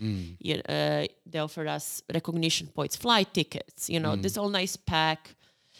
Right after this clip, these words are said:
Speaker 2: uh, warm seat at the office, uh, but also,
Speaker 1: Nice
Speaker 2: you
Speaker 1: coffee,
Speaker 2: know,
Speaker 1: nice coffee.
Speaker 2: nice coffee and tea, but also long, uh, long working hours and inability to actually be yourself fully. That is very hard for someone like me because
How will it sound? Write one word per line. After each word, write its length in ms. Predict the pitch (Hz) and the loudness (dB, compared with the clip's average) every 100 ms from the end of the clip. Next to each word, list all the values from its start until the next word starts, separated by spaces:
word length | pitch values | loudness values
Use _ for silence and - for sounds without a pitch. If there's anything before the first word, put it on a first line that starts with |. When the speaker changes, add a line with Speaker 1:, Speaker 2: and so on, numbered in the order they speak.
| - - | -20 -6
Speaker 2:
uh, 380 | - 151 151 165 | 2 4 4 2
warm 280 | 190 226 214 | 4 4 4
seat 500 | - 220 196 - - - _ - | 0 2 2 0 -16 -18 _ -4
at 160 | 180 175 | -2 2
the 120 | 185 | 4
office, 840 | 165 - 160 160 160 - - - - | 4 2 0 2 2 0 -2 -2 -4
uh, 60 | - - | -8 -4
but 200 | 180 - | -4 -4
also, 300 | - 202 139 | -2 2 6
Speaker 1:
Nice 120 | 139 | 6
Speaker 2:
you 60 | 185 | 8
Speaker 1:
coffee, 320 | 151 170 165 131 | 6 6 4 4
Speaker 2:
know, 120 | 135 | 4
Speaker 1:
nice 100 | 135 | 4
coffee. 280 | - 131 113 | 2 2 6
Speaker 2:
nice 240 | 208 131 | 6 6
coffee 420 | - 202 196 208 | 4 4 4 2
and 180 | 185 180 | 2 0
tea, 200 | - 185 | 0 0
but 200 | 175 170 | 2 2
also 460 | 190 202 226 208 190 - - - - - - - | 2 2 2 2 0 -4 -18 -20 -20 -20 -20 -6
long, 400 | 175 202 226 208 180 | 0 2 2 0 -2
uh, 200 | 170 165 - | -2 -2 -6
long 240 | 196 202 190 | -4 -2 -2
working 380 | 190 - 202 185 | -4 -4 -2 2
hours 540 | 170 202 214 214 190 | 4 2 0 -2 -2
and 160 | 175 175 | -4 -2
inability 760 | 180 175 170 208 220 - 180 - | 0 0 0 0 0 -2 -6 -6
to 340 | - - 170 165 | -10 -4 -4 -4
actually 520 | - 185 - 202 190 175 | -4 -2 -2 0 0 -2
be 180 | 151 | -2
yourself 540 | 220 220 147 - 143 143 | 0 0 0 0 2 0
fully. 440 | - 151 160 127 | -2 0 0 0
That 200 | 120 175 | -2 -2
is 120 | 143 | -2
very 220 | 160 175 180 | 2 2 0
hard 360 | - 226 208 | 2 4 4
for 220 | - 160 156 | 0 -4 -4
someone 380 | - 160 151 | -4 -2 -2
like 220 | 143 147 160 | -2 -4 -2
me 180 | 185 | -2
because 400 | 208 - 160 151 | -2 -4 -2 -4